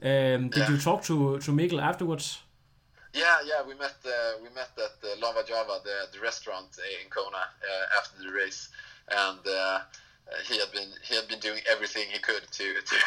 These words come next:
Speaker 2: to catch me on the run, uh, but he was also incredibly tired, he told me. But he's re-, a really nice guy.
Speaker 1: Yeah.
Speaker 2: Uh, we've been racing, I think, uh, three or four times we've been racing against each other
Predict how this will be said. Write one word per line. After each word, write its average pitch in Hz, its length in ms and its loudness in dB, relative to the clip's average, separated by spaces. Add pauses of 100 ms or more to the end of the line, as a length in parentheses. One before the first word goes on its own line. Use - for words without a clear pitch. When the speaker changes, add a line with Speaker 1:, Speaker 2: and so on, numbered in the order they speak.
(260)
Speaker 2:
to - 120 0
catch - 380 2
me 120 80 -2
on 110 120 0
the 98 80 -8
run, 98 180 0 (600)
uh, 98 400 4
but 101 80 -2
he 104 80 -4
was 101 180 -4
also 98 440 0 (220)
incredibly 107 460 -2
tired, 95 400 0
he 101 80 -12
told 95 300 -6
me. 87 60 -6 (360)
But 107 80 -4
he's 131 180 -2
re-, 120 200 -4 (160)
a 127 80 -6
really 139 220 -6
nice 120 240 -2
guy. 95 160 0 (260)
Speaker 1:
Yeah. 185 180 0 (240)
Speaker 2:
Uh, 95 340 -4 (160)
we've 123 180 -6
been 131 120 0
racing, 120 480 -4 (260)
I 110 140 0
think, 113 240 -12 (160)
uh, 104 400 8 (1080)
three 143 520 -2
or 127 60 -4
four 120 240 -4
times 104 760 -6
we've 98 140 -10
been 95 80 -6
racing 92 380 -4
against 90 420 -8
each - 160 -6
other 82 240 -4